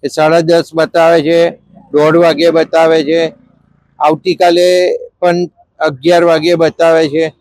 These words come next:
તો આ જો વરસાદ પડે તો સ્વાભાવિક છે કે એ પાણી સુકાવવું મુશ્કેલ થશે અને જોડે તાપ હોવો પણ જરૂરી હોય છે.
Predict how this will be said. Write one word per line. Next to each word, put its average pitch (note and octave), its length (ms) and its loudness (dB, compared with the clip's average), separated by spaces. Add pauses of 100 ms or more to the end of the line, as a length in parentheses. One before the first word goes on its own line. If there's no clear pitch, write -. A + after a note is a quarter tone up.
(460)
તો F#3 340 0 (500)
આ F3+ 280 2
જો G3+ 280 0
વરસાદ F#3 400 0
પડે F3 400 -2 (640)
તો E3+ 140 0
સ્વાભાવિક E3+ 520 0
છે F3 160 -4
કે E3+ 140 -6 (380)
એ F3+ 40 0
પાણી E3+ 600 -2 (360)
સુકાવવું F3 720 0 (180)
મુશ્કેલ E3 460 -2
થશે E3+ 460 -2 (480)
અને F3 220 -2
જોડે E3+ 520 0 (540)
તાપ F3+ 320 2
હોવો F#3+ 280 2
પણ F#3+ 280 -2
જરૂરી D#3 480 0
હોય A#2+ 220 0
છે. - 220 -14